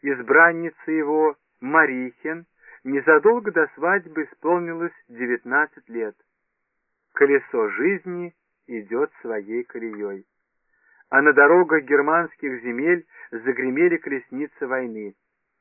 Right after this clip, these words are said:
Иоганн Себастьян успел, однако, побывать ещё раз в Дрездене. Поводом послужило приглашение для пробы нового органа. Удовольствие отцу доставил выход в свет шести клавирных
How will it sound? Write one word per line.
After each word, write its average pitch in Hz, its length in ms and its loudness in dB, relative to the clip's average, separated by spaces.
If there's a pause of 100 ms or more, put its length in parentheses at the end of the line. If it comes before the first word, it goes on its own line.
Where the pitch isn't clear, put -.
(100)
Иоганн 123 480 4
Себастьян 139 540 -4
успел, 147 360 -6
однако, 139 640 -2 (280)
побывать 131 520 2
ещё 135 460 -4
раз 143 160 -2 (120)
в 107 140 -20
Дрездене. 113 680 -2 (560)
Поводом 214 380 2
послужило 180 520 -2
приглашение 165 760 -2
для 131 320 0
пробы 165 580 0 (100)
нового 127 540 -2
органа. 104 560 -4 (1300)
Удовольствие 170 840 4
отцу 185 320 0
доставил 175 580 2
выход 165 340 -2
в - 140 -20
свет 175 280 0 (280)
шести - 480 -6
клавирных 165 600 0